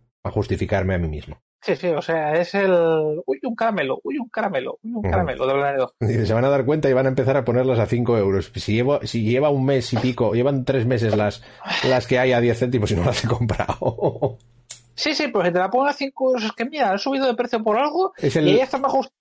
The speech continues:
Speaker 2: ahí está más justificado, ¿eh? El euro gasto de envío.
Speaker 1: El viejo, el viejo truco, ¿eh? De, de lo caro es mejor, tiene que ser mejor porque es más caro, ¿no?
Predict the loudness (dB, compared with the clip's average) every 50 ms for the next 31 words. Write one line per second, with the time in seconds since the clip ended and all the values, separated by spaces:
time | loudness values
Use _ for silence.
0 | _ -4 -2 -2 -2 -2 -2 -4 -2 -2 -2 0 0 -2 -2 -2 -4 -4 0 0
1 | 2 2 4 2 2 2 0 0 2 2 2 4 2 2 2 0 2 0 2 2
2 | 0 0 -2 -2 -2 0 2 2 4 4 4 2 2 2 2 2 2 4 4 2
3 | 2 2 2 4 4 2 4 4 4 4 4 4 4 4 4 4 4 4 4 4
4 | 4 4 2 2 0 0 2 2 2 2 2 0 0 0 0 -2 0 0 0 0
5 | 0 0 0 2 2 2 2 2 2 2 2 0 0 0 2 2 0 0 0 0
6 | 0 0 2 0 0 -2 -4 -6